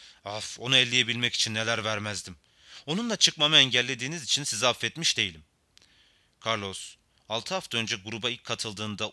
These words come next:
uzun uzadıya Sarah'a, daha doğrusu onun göğüslerine olan çılgınca tutkusundan söz ediyor ve onun kendisiyle çıkmak isteyeceğine inanıyordu. Carlos'un grupta benimsenmesine yardımcı olmak için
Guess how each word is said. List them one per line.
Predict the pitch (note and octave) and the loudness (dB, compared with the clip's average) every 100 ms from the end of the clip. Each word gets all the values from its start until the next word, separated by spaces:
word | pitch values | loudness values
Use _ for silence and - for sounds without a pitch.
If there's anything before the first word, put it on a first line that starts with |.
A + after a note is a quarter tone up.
| - | -10
uzun | G#2 D3 | -12 -8
uzadıya | D#3 G2+ E2+ G2+ | -6 -4 -4 -6
Sarah'a, | F#2+ - G#2 F2+ G2 F#2+ _ _ _ - | -4 -4 -4 -4 -8 -12 _ _ _ -10
daha | C3+ F3+ | -8 -8
doğrusu | G2 F2 - | -8 -10 -10
onun | A2 A2+ G#2+ | -6 -6 -6
göğüslerine | G#2+ A2 - A#2 D3+ | -6 -4 -2 -2 -6
olan | A#2+ F2 | -10 -10
çılgınca | F#2 - A#2 E3 G#2+ | -4 -4 -4 -6 -6
tutkusundan | - - G2+ - G2 A#2 | -6 -10 -10 -8 -6 -6
söz | A#2 F#2 | -6 -8
ediyor | E2+ G2+ C3 G2+ | -8 -10 -10 -4
ve | G2 F2+ - - - - - | -6 -6 -16 -18 -16 -18 -10
onun | B2 D#3 | -4 -4
kendisiyle | D#3 A2+ A2 A2 F#3 E3 | -2 -4 -2 -2 -2 0
çıkmak | - - D3 C#3 | 0 -2 -8 -6
isteyeceğine | - B2+ G#2 A#2 A2+ | 0 2 4 4 2
inanıyordu. | G2 E2+ D#2+ - - _ _ - - _ D#3 | -2 -8 -18 -20 -20 _ _ -20 -20 _ -4
Carlos'un | F#3+ G3 - F#3+ F3 | -4 -4 -6 -8 -10
grupta | B2 B2 - D#3 A2+ | -8 -8 -4 -2 0
benimsenmesine | A#2 B2 C3+ B2+ B2+ - C#3 | 0 0 -2 -2 -2 -2 2
yardımcı | G#2+ G#2 G#2+ A2+ | 0 0 -4 -6
olmak | C3+ A2+ | -6 -8
için | - - G#2+ | -4 -4 -4